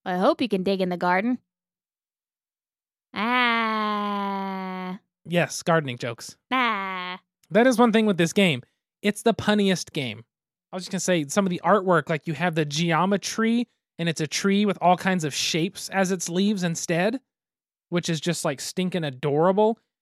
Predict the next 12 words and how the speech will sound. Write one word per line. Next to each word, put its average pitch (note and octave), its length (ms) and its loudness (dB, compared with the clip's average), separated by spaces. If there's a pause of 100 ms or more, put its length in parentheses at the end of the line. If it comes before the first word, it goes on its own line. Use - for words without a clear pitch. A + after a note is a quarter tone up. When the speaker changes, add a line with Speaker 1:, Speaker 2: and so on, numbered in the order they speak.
(100)
Speaker 2:
You E3+ 100 0
have F3 120 2
the E3 80 0
pointless G3+ 460 2
cactus. B3 600 -2
It's - 140 -10
a E3 40 -8
cactus G3 420 0
that D3+ 100 -4
has D#3 260 -2
no, F3+ 520 4 (460)
uh, C#3 420 0